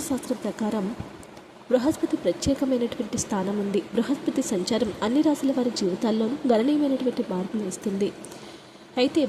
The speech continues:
బృహస్పతి తిరోగమనం చెందకుండా ఒక ముఖ్యమైన ఘట్టంగా చెప్పబడి, చెప్పవచ్చు. బృహస్పతి ఈ సంవత్సరము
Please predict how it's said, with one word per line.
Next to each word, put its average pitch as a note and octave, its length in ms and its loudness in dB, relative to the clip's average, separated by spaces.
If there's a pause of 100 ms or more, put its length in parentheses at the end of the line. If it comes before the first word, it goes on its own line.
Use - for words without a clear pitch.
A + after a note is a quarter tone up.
బృహస్పతి C4+ 480 0
తిరోగమనం B3 500 2
చెందకుండా G#3 440 0 (100)
ఒక B3 160 0
ముఖ్యమైన C4 420 0 (320)
ఘట్టంగా A3+ 400 2
చెప్పబడి, F#3+ 500 -2 (120)
చెప్పవచ్చు. G3+ 520 0
బృహస్పతి G#3 520 2
ఈ - 100 -8
సంవత్సరము G3+ 440 -2